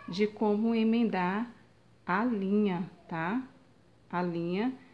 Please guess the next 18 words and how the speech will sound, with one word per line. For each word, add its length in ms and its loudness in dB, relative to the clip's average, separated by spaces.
no 640 2
trabalho 460 -2
que 140 -2
vocês 840 -2
fizerem 640 -2
aí, 340 -2
tá 100 -14
bom? 440 -4
Vou 100 -10
fazer 340 -6
de 200 -8
novo. 360 0
Viro 220 -2
meu 180 -2
trabalho 460 -8
aqui, 420 -4
ó. 140 -2
Subo 580 -6